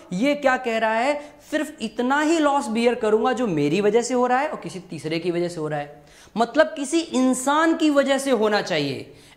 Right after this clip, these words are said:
Any other person लिखा हुआ है, यहां पे भी promiser भी person है। मतलब ध्यान से समझिएगा, इसको मैं क्यों लाया हूं। इसका मतलब ये होता है, अगर human agency की वजह से आपको loss हो रहा है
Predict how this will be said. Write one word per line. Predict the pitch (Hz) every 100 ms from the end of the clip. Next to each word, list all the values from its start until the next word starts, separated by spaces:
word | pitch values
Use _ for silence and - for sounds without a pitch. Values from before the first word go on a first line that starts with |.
| -
Any | 233 247 277 330 330 214
other | 262 302 -
person | 226 226 226 302
लिखा | 277 - 247
हुआ | 220 202
है, | 170 131 - -
यहां | 190 240 262
पे | 285 294
भी |
promiser | 302 247 247 247 269
भी | 269
person | 269 208 196 208
है। | 156 113 - - - _ _ _ _ 165
मतलब | 196 196 277 196
ध्यान | 190 220 277
से | 285
समझिएगा, | 202 175 185 240
इसको | 196 -
मैं | 240 226
क्यों | 247 208
लाया | 139 127
हूं। | 113 117 - - - -
इसका | 185 - 294
मतलब | 247 240 196
ये | 202
होता | 277 156 156 143
है, | 165 247 - - -
अगर | 175 165 233 247
human | - 127 170 208 254 277
agency | 185 190 202 208 214
की | 214 208
वजह | 143 135 156 247
से | 247 240
आपको | 165 165 196
loss | 165 151 160
हो | 135
रहा | 131 131
है | 147 262 -